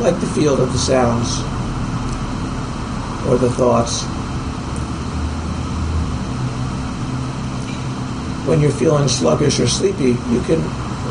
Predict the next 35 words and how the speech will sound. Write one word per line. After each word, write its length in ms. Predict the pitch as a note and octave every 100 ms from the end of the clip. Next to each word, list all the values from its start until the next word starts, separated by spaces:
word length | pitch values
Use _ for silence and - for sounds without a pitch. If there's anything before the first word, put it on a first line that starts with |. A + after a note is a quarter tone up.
| B2
raise 260 | D3+ E3+ E3+
your 120 | D#3
energy 280 | C#3+ C#3+ C#3
and 100 | D#3
you 80 | D#3
can, 160 | D#3 D3
instead 320 | C3+ - F#3
of 100 | D#3
looking 240 | D#3+ D#3
down 240 | C3+ D3 D3+
at 100 | C3+
a 60 |
forty-five 460 | B2 C3+ B2+ C3+ C3
degree 260 | C3 C3
angle, 320 | B2+ B2 B2 A#2 - - - - -
you 60 | A#3 -
can 380 | - E3+ - -
look 140 | -
straight 260 | - E3+ D#3+
ahead 340 | D3+ D#3+ A#2+ -
at 100 | -
the 100 | C3+
wall 240 | A#2 A2 G#2 - - - - - - - - - - - - - - - - -
for 80 | -
a 20 |
little 200 | B2+ A#2+
while. 320 | A2 A2 G#2 - - - - - - - - - - - - -
Bring 180 | -
your 120 | E3+ D#3
energy 420 | D3+ C#3+ C#3+ C3+
up. 160 | A2+ - - - - - - - - - - - - - - - - - - -
Or 300 | E3+ E3+ -
if 260 | D#3+ -
you're, 280 | E3 D3+ C#3
uh, 800 | - - - - - B2+ C3 -